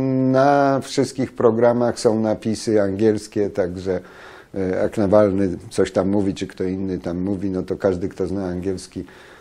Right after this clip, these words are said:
e, albo rosyjski, no to, to będzie to rozumiał. Te otwarcia są z całego świata. No i teraz co ciekawe, bo tak, gdyby, y, uznać, że on utrzymuje się z YouTube, z reklam,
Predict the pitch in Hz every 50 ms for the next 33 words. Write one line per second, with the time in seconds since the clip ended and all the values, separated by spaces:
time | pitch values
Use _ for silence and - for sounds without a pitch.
0 | - - - 95 87 - - - 87 90 87 98 110 113 127 123 - - 123 120
1 | 101 - - - - 95 85 92 98 98 90 - 104 95 95 95 - - 107 98
2 | - - 113 90 90 101 98 90 95 101 - - 101 101 95 95 107 123 135 131
3 | - 131 123 120 - 135 135 - 131 117 - - 117 104 - - 113 117 113 107
4 | 104 101 - - - 90 85 80 - 131 180 185 - - - - - - - -
5 | - 147 165 160 - 202 208 190 202 - 180 170 - - 156 127 147 135 120 110
6 | 135 151 170 - - - - - - - _ _ _ - - 143 127 139 120 117
7 | 107 107 107 113 117 120 165 175 170 170 160 151 143 131 123 123 131 127 123 123
8 | 120 120 127 127 - - 175 185 180 139 135 131 123 113 110 104 98 104 123 131
9 | 143 156 160 151 147 139 - - - 139 131 135 143 156 151 139 123 120 107 -
10 | - 123 117 110 110 104 104 104 107 110 110 120 110 117 143 147 143 - - 135
11 | 120 127 160 185 185 - - - - - 95 98 123 135 139 135 127 135 - 107
12 | 107 113 120 131 143 165 165